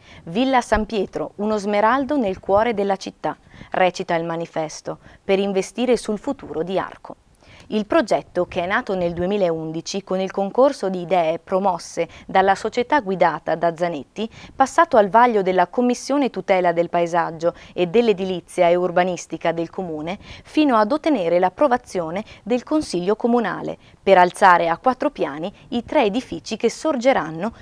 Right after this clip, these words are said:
in posizione più arretrata rispetto a quella attuale fronte strada.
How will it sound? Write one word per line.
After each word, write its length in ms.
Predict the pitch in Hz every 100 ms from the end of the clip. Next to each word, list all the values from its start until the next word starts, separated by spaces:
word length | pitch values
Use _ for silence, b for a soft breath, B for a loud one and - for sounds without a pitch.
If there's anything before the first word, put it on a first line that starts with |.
| B
in 200 | 277 285
posizione 580 | 311 320 - 220 180 180
più 220 | - 247
arretrata 640 | 202 262 - - - - -
rispetto 500 | 269 - 269 220 214
a 40 |
quella 280 | 214 190 160
attuale 480 | - - - 151 -
fronte 400 | - 202 196 214
strada. 420 | - 147 - -